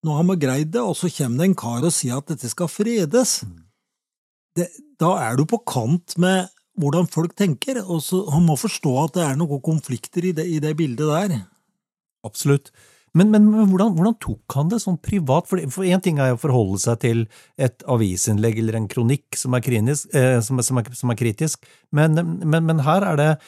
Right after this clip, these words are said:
Speaker 2: det, dette er bygd, er litt av bygd. Altså, hvor, hvordan, hvordan forholdt han seg til kritikken og den, hva skal du si, eh, motstanden han møtte, og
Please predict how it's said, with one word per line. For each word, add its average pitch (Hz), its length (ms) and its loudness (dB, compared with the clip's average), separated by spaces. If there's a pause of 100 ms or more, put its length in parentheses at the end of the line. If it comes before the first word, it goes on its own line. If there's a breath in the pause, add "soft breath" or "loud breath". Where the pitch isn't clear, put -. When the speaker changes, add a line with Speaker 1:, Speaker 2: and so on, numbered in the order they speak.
(260 loud breath)
Speaker 2:
det, 135 240 0
dette 131 320 0
er 113 160 0
bygd, 107 400 -2 (160)
er 117 160 -4
litt 113 160 -2
av 117 80 0
bygd. 139 240 0
Altså, 135 240 0
hvor, 139 160 4
hvordan, 151 400 0
hvordan 156 300 -2 (340)
forholdt 120 560 -2
han 131 140 -2 (260)
seg - 240 -4
til 160 300 -4 (100)
kritikken 147 540 -4
og 131 80 -2
den, 131 240 0 (380 soft breath)
hva 120 180 -2
skal - 160 -4
du 143 80 0
si, 143 160 -2
eh, 139 400 0
motstanden 139 1040 0
han 143 160 2
møtte, 180 380 -4 (1120)
og - 140 -8